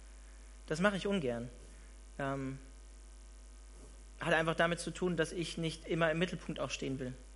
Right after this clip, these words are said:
Das ist m-, meine, meine, meine Einstellung. Und am Mittwoch ist im Lobpreis aktuell halt leider auch so, dass, ähm, das Team von der Helga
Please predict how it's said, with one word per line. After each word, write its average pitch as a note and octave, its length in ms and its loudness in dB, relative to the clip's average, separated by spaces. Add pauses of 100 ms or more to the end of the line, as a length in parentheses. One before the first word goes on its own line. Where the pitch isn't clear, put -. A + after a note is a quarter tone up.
(200)
Das D#3 220 -2
ist C#3+ 120 -6
m-, D3+ 100 -4 (200)
meine, C#3+ 400 2 (320)
meine, C#3+ 340 -2
meine D3+ 300 2
Einstellung. C3+ 480 -2 (1600)
Und G3+ 100 12
am G3 80 12
Mittwoch A3+ 260 8
ist A#3 100 -2
im A3+ 220 10
Lobpreis A#3 440 10
aktuell A3 440 6
halt A3 300 6 (120)
leider G3+ 340 6
auch G3+ 80 4
so, G3+ 320 6
dass, G#3 340 4
ähm, E3 380 4 (320)
das E3 120 0
Team G#3 220 8
von G3 100 6
der E3+ 100 6
Helga A3 380 10